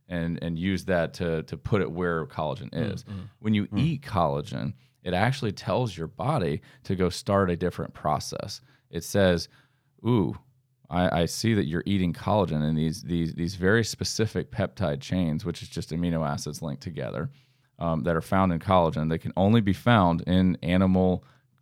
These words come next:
Speaker 1: animal bones, you know, animal
Speaker 2: Well,
Speaker 1: material.
Speaker 2: so, so time out. We kinda gotta go here,
Speaker 1: <laughs> Yeah.
Speaker 2: right? You know, so for our,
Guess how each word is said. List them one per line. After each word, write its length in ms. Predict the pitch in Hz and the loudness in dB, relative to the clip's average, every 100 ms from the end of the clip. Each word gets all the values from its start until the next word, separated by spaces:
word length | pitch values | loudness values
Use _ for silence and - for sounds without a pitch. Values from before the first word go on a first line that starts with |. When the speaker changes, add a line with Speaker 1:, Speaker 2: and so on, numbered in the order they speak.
| _ - | _ -4
Speaker 1:
animal 500 | 85 87 90 90 90 | 0 2 6 6 4
bones, 760 | 82 85 87 98 98 95 92 87 | 0 2 6 8 8 6 4 0
you 80 | |
know, 180 | 85 78 | 0 0
animal 380 | - 90 95 98 | 0 2 2 4
Speaker 2:
Well, 360 | 92 107 120 127 | 2 0 0 4
Speaker 1:
material. 320 | 127 123 139 | 6 8 6
Speaker 2:
so, 220 | 151 139 127 | 8 8 8
so 20 | |
time 280 | - 135 139 | 8 8 8
out. 180 | 123 110 | 6 4
We 80 | 110 | 2
kinda 220 | 123 135 | 8 8
gotta 180 | 127 123 | 8 8
go 160 | 131 | 6
here, 340 | 117 101 98 107 | 6 4 2 2
Speaker 1:
<laughs> 40 | |
Yeah. 140 | 107 101 | 4 6
Speaker 2:
right? 300 | 104 110 - | 6 4 0
You 100 | 117 | 0
know, 160 | 110 110 | 2 2
so 280 | 110 113 110 | 2 2 0
for 300 | - 117 117 | 2 6 8
our, 300 | 120 127 127 | 10 8 6